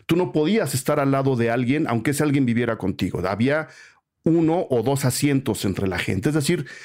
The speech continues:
pro-, no es que necesitemos mena-, salas más pequeñas, pero creo que sí tenemos que evitar esa urgencia de la que hablas y tener que ir a ver todos lo mismo todo el tiempo.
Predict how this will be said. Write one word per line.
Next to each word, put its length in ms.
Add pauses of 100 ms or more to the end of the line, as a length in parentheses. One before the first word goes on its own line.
(160)
pro-, 220
no 160
es 80
que 80
necesitemos 720
mena-, 360 (140)
salas 300
más 180
pequeñas, 580 (460)
pero 180
creo 180
que 100
sí 180
tenemos 440
que 140
evitar 380
esa 160
urgencia 500
de 80
la 160
que 140
hablas 340 (220)
y 100
tener 320
que 120
ir 120
a 60
ver 180
todos 480
lo 180
mismo 600
todo 480
el 140
tiempo. 360